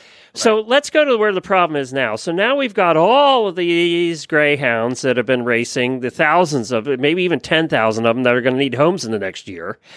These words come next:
Speaker 1: Um, how, I can tell you why we like greyhounds, and then you can, Scott, you can tell me why you like 'em.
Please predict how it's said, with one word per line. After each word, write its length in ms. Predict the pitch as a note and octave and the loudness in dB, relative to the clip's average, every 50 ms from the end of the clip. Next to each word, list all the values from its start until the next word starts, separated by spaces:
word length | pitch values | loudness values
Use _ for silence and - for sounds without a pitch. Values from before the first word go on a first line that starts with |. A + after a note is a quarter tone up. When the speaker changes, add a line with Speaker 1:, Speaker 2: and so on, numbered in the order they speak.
| - - - - - - - - - | -20 -20 -20 -20 -20 -20 -20 -6 -2
Speaker 1:
Um, 500 | - C#3 C3+ C3+ B2+ B2+ C3 C3 C3 C3 - _ _ _ _ _ _ - G#3 - - | 0 2 4 4 4 2 2 -2 -4 -6 -10 _ _ _ _ _ _ -12 -12 -10 -10
how, 320 | - - A#3 B3+ C#4 C4+ - _ _ _ _ _ _ _ _ _ _ _ _ _ _ _ | -6 -2 -2 -2 -2 -4 -8 _ _ _ _ _ _ _ _ _ _ _ _ _ _ _
I 260 | - F#3 G3+ B3 B3+ | 0 2 4 4 2
can 180 | B3+ - C4 A3+ | 0 0 -4 -4
tell 260 | - - G#3 F#3 F3+ | -2 0 2 2 2
you 160 | F3 E3 E3 | 2 2 0
why 280 | D#3 D3+ D#3 D3+ D3 D3 | 0 2 2 2 2 2
we 200 | C#3 D3 D3 C#3+ | 0 -2 -4 -2
like 280 | C3 C3 B2 A#2 A2+ - | 0 2 0 0 0 -2
greyhounds, 500 | B2 A2+ A2 G#2+ A#2+ B2 B2 B2 A#2+ C3+ | -2 -2 -2 0 0 0 0 0 0 -2
and 100 | C3 C3+ | 0 0
then 140 | C#3 C3+ | 0 2
you 140 | C3+ D3+ D#3+ | 2 0 0
can, 180 | - F3 D3+ - | 0 -4 -6 -8
Scott, 400 | - - - - D#3 C#3+ - - | -12 -6 -2 0 0 0 0 -4
you 140 | D3+ D#3+ - | -8 -10 -10
can 140 | - D3 | -12 -6
tell 200 | - E3+ D3 C3+ | -2 0 0 0
me 300 | C3 C3+ C3+ B2+ A#2+ A#2+ A#2+ | 0 0 -2 -2 -2 -4 -2
why 140 | - C3 B2+ | 0 0 0
you 180 | B2 A#2+ B2+ A#2+ | 0 0 0 0
like 240 | A#2 A2 G#2 - | 0 0 0 -2
'em. 80 | F#2+ | -6